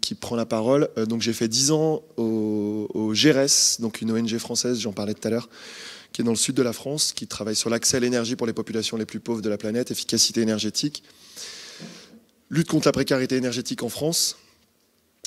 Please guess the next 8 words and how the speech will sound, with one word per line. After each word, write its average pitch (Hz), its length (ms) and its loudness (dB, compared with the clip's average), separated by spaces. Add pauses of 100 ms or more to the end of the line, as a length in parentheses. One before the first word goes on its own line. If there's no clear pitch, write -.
notamment 113 340 2
auprès 107 200 0
des 107 180 0
ménages 107 320 0
les 98 80 -4
plus 101 280 -6
modestes. 101 600 0 (180)
Euh, 95 460 -10